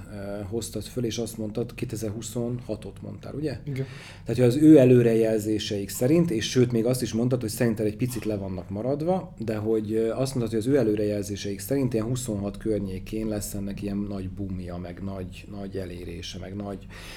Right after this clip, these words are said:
Speaker 1: tehát mondjuk egy ilyen, mint a három év, két és fél, három évről beszélgetünk, mondjuk. Most vagy így van, vagy nem így van, ez most így mindegy. Mm, szóval erről beszélj már egy kicsit, hogy, hogy,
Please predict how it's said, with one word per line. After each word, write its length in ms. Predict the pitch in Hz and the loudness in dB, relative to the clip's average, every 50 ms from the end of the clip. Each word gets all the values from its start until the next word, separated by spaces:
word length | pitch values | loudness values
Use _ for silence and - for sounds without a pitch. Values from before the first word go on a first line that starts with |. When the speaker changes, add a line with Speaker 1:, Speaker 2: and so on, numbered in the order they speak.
| - - - - | -16 -16 0 2
Speaker 1:
tehát 140 | 135 131 170 | 4 6 8
mondjuk 200 | 175 160 131 - | 8 6 8 8
egy 180 | 131 123 123 | 8 8 8
ilyen, 220 | 120 120 120 117 117 | 8 6 6 6 4
mint 180 | 117 110 113 | 4 2 2
a 40 | 110 | 0
három 420 | 101 113 117 110 107 101 98 95 98 | 0 0 0 0 0 0 -2 -2 -4
év, 180 | 92 92 90 | -6 -6 -6
két 220 | - - 107 - - | -4 -4 -4 -4 -6
és 140 | 101 - | -8 -8
fél, 120 | - 107 95 | -8 -8 -6
három 280 | 95 98 95 95 90 | -6 -6 -8 -8 -10
évről 280 | 92 90 85 87 90 90 | -10 -10 -10 -10 -10 -10
beszélgetünk, 720 | 87 92 87 - - 90 87 98 98 95 - - - - | -10 -10 -10 -10 -10 -12 -12 -14 -14 -16 -16 -18 -14 -10
mondjuk. 540 | 110 101 98 92 95 98 98 - - - - - - - - - - - - | -8 -8 -6 -6 -8 -10 -12 -14 -16 -18 -18 -18 -18 -18 -16 -16 -16 -12 -4
Most 160 | - 127 139 | -4 -2 2
vagy 180 | 165 165 170 160 | 6 6 8 10
így 160 | 160 151 123 | 10 8 8
van, 160 | 120 120 110 | 6 4 6
vagy 140 | 113 117 117 | 6 6 6
nem 140 | 120 117 117 | 6 6 4
így 140 | 117 110 101 | 4 2 2
van, 120 | 107 104 | 0 -2
ez 200 | 101 98 - - 95 104 | -2 -2 -4 -8 -10 -10
most 160 | 104 - - - - - | -10 -10 -12 -14 -14 -12
így 180 | 104 104 98 | -10 -10 -8
mindegy. 440 | 92 101 92 87 85 82 85 - - - - - - - - - - - - - - 131 | -8 -8 -8 -8 -8 -10 -10 -12 -14 -18 -18 -18 -16 -16 -16 -16 -16 -18 -14 -2 4 6
Mm, 600 | 127 127 127 131 131 127 127 127 127 127 131 131 127 127 - - - - - - - - - | 8 8 10 8 8 8 8 8 8 6 6 4 2 -2 -8 -14 -16 -16 -16 -18 -18 -18 -12
szóval 320 | - - - 127 131 127 127 | -6 2 4 4 4 4 2
erről 340 | - 123 151 175 190 190 139 | 2 6 8 8 10 10 10
beszélj 320 | 123 131 131 - - 131 123 | 10 8 6 6 6 6 6
már 80 | 117 | 6
egy 60 | 117 | 4
kicsit, 300 | 113 - 131 - 156 156 | 4 2 2 2 2 0
hogy, 300 | - 135 127 120 120 - - - | 2 4 4 4 4 2 -4 -10
hogy, 420 | - - 120 120 117 110 - - | -8 0 2 4 4 4 0 -6